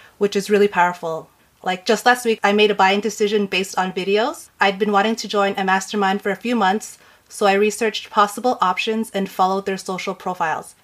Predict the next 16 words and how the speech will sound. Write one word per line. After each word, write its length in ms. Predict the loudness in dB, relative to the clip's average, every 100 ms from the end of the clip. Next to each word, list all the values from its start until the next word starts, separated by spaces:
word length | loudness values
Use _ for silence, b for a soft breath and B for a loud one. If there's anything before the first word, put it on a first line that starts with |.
| 2
And 200 | 4 6
they 100 | 4
more 160 | 6 6
or 60 |
less 240 | 6 2 2
offered 360 | 2 4 0 -2
the 80 | -2
same 260 | 0 0
features, 560 | -2 -6 -4 -6 -6 -8
you 60 | -4
know, 100 | -2
accountability, 880 | -2 -4 -2 -2 0 0 0 -2 -4
a 100 | -8
few 200 | -2 0
one-on-one 480 | 0 -2 0 0 0
calls, 460 | 2 2 2 -4